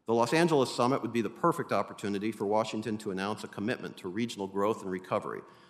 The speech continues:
launching a concerted effort on debt service and relief, new lending, incentives for private sector-led investment, and trade. And while a significant trade i-, initiative may not be in the cards,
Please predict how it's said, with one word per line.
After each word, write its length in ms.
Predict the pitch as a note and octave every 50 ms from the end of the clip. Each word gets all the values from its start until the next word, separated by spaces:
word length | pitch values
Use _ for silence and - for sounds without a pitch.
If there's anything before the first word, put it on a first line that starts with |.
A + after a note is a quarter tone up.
| _ _ _
launching 360 | G#2 A2 A#2 B2 A#2+ - A#2+
a 40 | G2+
concerted 640 | - - F#2+ F#2+ - - - E3+ F3 F3 E3 D3 - -
effort 320 | - B2+ B2+ - D#2+ - - -
on 200 | F2 E2+ F2+ E2+
debt 260 | E2 A#2+ B2+ - -
service 380 | - - A2+ A2+ G2+ G2+ - G#2+
and 120 | F#2+ F#2+
relief, 460 | F#2+ G2 G2+ G#2+ - - - - - - - - - -
new 240 | A#2+ A#2+ C3+ C#3 C3
lending, 440 | B2 A#2+ A2 G#2 - B1+ A#1 A#1 - -
incentives 580 | G#2+ G#2+ G#2+ - D3+ C#3+ D3 - A#2 G2 -
for 140 | - - F2
private 560 | - - - - D#3 D#3 D#3 D3+ C3+ B2+ -
sector-led 640 | - - - C3 B2+ - - G#2+ G2 G2+ G#2+ G#2 G2
investment, 540 | F2+ F2 D#2+ G2 F#2 F2+ - - B1+ A1+ - - - - _ _ _
and 120 | - F2 F2
trade. 440 | - - - E3 D3 D#2+ - - - - - - - - _ _ _ _ _ _ _ _ _ -
And 140 | A2 A#2 A#2+
while 180 | C#3+ D#3 D3+
a 60 | C#3+
significant 580 | - - C#3+ B2+ C#3+ E3+ E3 E3+ D3 - B2+ A2
trade 300 | - - D#3 C#3 C3 B2
i-, 240 | A2+ G#2+ G#2 - A#2
initiative 480 | A#2+ B2+ B2 - A2+ - - G#2+ F#2+
may 160 | A2 G#2+ A#2 A#2+
not 300 | A#2 B2 B2 A2 - -
be 80 | A2
in 100 | G#2+ G2+
the 80 | F#2 E2+
cards, 440 | - - E2+ D#2 D2 C#2+ - -